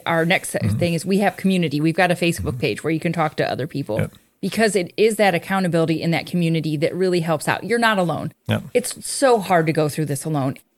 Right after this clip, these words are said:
Speaker 1: You're not alone. You can get help. We're here to provide coaching. Other people are, are here to, you know, help out too. So you're really taking the hard road if you're trying to go alone.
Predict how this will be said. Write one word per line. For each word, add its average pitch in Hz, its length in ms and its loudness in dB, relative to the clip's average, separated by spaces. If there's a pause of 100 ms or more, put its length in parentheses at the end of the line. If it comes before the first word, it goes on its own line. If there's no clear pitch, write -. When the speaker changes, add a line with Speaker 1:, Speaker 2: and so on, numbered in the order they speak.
(100)
Speaker 1:
You're 233 140 -2
not 214 220 4
alone. 156 440 2
You 196 160 -4
can 202 160 0
get - 200 2
help. 160 300 -2 (420)
We're 185 140 0
here 208 180 2
to 190 80 -2
provide 185 380 2
coaching. 180 460 0
Other 175 240 0
people 180 320 -2
are, 175 200 2
are - 60 -2
here 175 220 0
to, 165 100 2
you 143 140 -2
know, 156 160 -2
help 170 240 -2
out 160 200 -2
too. 175 400 0
So 147 440 -2 (160)
you're 214 160 2
really 240 260 6
taking 202 300 0
the 170 80 0
hard 160 220 0
road 139 180 0
if 147 120 -4
you're 160 80 -4
trying 165 220 -2
to 156 60 -2
go 131 180 -6
alone. 117 320 -8